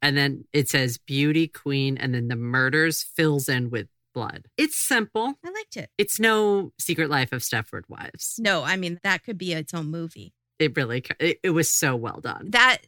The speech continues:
Speaker 2: intro was better than the Stepford Wives movie starring Nicole Kidman. No shade.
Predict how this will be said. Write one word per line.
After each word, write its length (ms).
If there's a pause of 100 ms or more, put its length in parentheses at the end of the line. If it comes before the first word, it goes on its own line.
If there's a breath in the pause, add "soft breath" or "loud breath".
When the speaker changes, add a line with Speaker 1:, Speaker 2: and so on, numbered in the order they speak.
(120)
Speaker 2:
intro 480
was 220
better 420
than 380
the 80
Stepford 520
Wives 380
movie 440 (260)
starring 400
Nicole 260
Kidman. 360 (720)
No 140
shade. 320